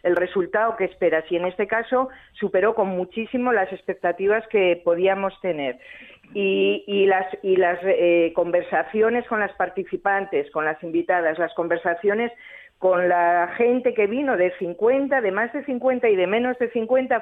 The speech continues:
fue, caray, eh, realmente es verdad. Es que hay, las mujeres de cincuenta somos aquellas que llegamos a la universidad de forma masiva en los ochenta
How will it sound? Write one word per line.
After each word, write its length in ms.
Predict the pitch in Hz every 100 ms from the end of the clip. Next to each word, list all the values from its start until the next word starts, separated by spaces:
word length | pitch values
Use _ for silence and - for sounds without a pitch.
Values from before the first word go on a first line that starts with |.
| -
fue, 360 | 202 180 - _ _ _ _ _ _ _
caray, 520 | - 156 175 226 202 - _ _ _ _ _ -
eh, 400 | 160 156 151 - _ _ _ _ _ _
realmente 960 | 165 175 180 196 220 220 240 269 277 - -
es 140 | 196
verdad. 480 | 226 214 175 285 - _
Es 140 | 208 -
que 300 | 247 254 - -
hay, 180 | 190 202 -
las 320 | 190 185 185
mujeres 420 | 185 180 208 214 220
de 120 | 220
cincuenta 600 | 226 220 247 247 285 277 - - - - -
somos 300 | 220 226 254
aquellas 480 | 240 208 233 254 233
que 140 | 226
llegamos 420 | 202 196 214 226 233
a 60 |
la 120 | 220
universidad 800 | 220 220 220 214 226 233 240 233
de 120 | 185
forma 400 | 180 208 226 220
masiva 560 | 214 208 - 262 240 180
en 100 | 170
los 160 | 170 180
ochenta 760 | 165 226 226 240 254 269 -